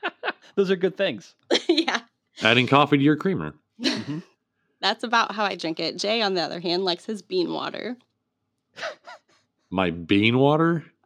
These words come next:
Speaker 2: I mean, is that not what coffee is?
Speaker 1: Would your
Speaker 3: No, I
Speaker 1: grandmother
Speaker 3: mean
Speaker 1: approve of you saying that on, on the air?
Speaker 2: Probably not, but she loves me, so it's okay.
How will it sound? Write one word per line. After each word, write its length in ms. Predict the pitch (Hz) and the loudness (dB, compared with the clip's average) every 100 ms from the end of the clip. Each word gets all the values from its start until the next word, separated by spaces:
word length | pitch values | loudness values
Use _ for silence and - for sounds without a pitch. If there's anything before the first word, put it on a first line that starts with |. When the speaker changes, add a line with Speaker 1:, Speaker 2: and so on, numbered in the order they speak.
| - | -12
Speaker 2:
I 40 | |
mean, 200 | 196 190 | -10 -8
is 120 | 185 | -6
that 140 | 175 170 | -6 -6
not 220 | 170 - | -6 -6
what 160 | 185 | -8
coffee 380 | - 185 180 185 | -6 -8 -6 -6
is? 340 | 190 254 - _ _ _ _ _ - | -6 -8 -16 _ _ _ _ _ -14
Speaker 1:
Would 140 | 113 | -6
your 120 | 170 | -4
Speaker 3:
No, 20 | 156 | -2
I 0 | |
Speaker 1:
grandmother 380 | 131 131 131 104 | 0 0 2 2
Speaker 3:
mean 220 | 104 95 | 2 2
Speaker 1:
approve 180 | 123 123 | -2 -4
of 100 | 107 | -4
you 100 | 123 | -6
saying 320 | - 107 113 | -6 -6 -6
that 180 | 117 117 | -6 -6
on, 280 | 98 104 104 | -8 -10 -10
on 160 | 107 104 | -10 -10
the 100 | 101 | -10
air? 260 | 101 107 _ _ _ | -12 -14 _ _ _
Speaker 2:
Probably 400 | 311 339 254 208 | -6 -4 -2 0
not, 300 | 175 160 170 | 0 0 -4
but 100 | 185 | -4
she 140 | - | -2
loves 260 | 285 170 170 | 0 -2 -4
me, 160 | 185 185 | -4 -4
so 140 | - | -6
it's 140 | 226 | -6
okay. 380 | 185 - 190 170 | -6 -6 -6 -6